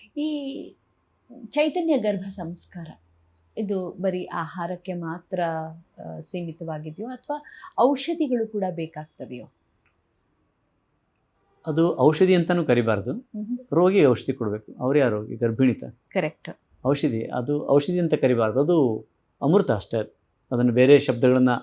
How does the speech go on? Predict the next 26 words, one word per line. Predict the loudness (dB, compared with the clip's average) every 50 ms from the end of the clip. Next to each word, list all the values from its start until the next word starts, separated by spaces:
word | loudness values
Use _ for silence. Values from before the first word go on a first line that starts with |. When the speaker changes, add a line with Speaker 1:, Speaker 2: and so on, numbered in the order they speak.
| _ -4 -2
Speaker 2:
ಬಳಸೋದಕ್ಕಾಗೋದಿಲ್ಲ | -2 0 0 0 0 0 0 0 0 0 0 -4 -2 -4 -4
ಅದನ್ನ. | -4 -2 -2 -2 -2 -4 _ _ _ _ _ _ _ 4
So, | 6 6 6 6 2 -2 -2
ಜೀವ, | 2 4 4 6 6 6 4
ಭಾವ | 4 2 0 2 4 4 4 4 2
ಮತ್ತು | 2 0 0 0 0
ಶರೀರವನ್ನು | 2 4 4 6 6 6 6 4 4 2 2 2
ಬೆರೆಸ್ತಕ್ಕಂತಹ | 4 4 4 4 4 0 0 0 2 0 -2 -2 -2 -2 0 -2 -2 -4 _ _ _ _ _ -4
ಅಮೃತೋಪಮವಾದಂತಹದ್ದು | 0 2 4 4 4 4 4 4 4 4 4 2 2 2 2 4 4 4 4 2 -2 0 2 2 2 2 0 2 4 2 2 2 0 -8 _ 4
ಕೊಡುವಂಥದ್ದು | 6 10 10 10 8 8 4 4 6
ಯಾವುದಿದೆಯೋ | 6 6 6 2 2 4 4 4 4 2 -6 -6 -2
ಅದು, | 4 4 4 4 4 -8 _ _ _ _ _ _ _ _ _ _ _ _ -10
ಆ, | -8
ಅದನ್ನ | -8 -6 -8 -8 -4 -2 0 4 4
ನೀವು | 6 8 8
ಔಷಧಿ | 8 8 6 6 2 2
ಅಂತ | 2 2 0
ಕರಿಬಾರ್ದು, | -2 0 0 0 0 0 -2 -2
ಅಮೃತ | -2 0 2 4 4 4
ಅಂತ | 2 2 0 -4
ಕರಿಬೇಕು. | -4 -2 -4 -4 -4 -8 _ _ _ _ _ _ _ _ _ -2
ಇಲ್ಲಿ | 2 2 4
ವಿಶೇಷವಾಗಿ | 4 4 4 6 4 4 4 4 2 4 4 4 4 2 2 2 0 -2 -6 -14 _ _ _ _ _ _ _ -16
ಸ್ವರ್ಣ | -6 2 4 4 6 6 4 2
ಭಸ್ಮವನ್ನ | 2 2 0 -2 0 0 2 4 4 2 2
ನಾವು | 2 0 0 0 0 0 -2 -2 -4 -6 -10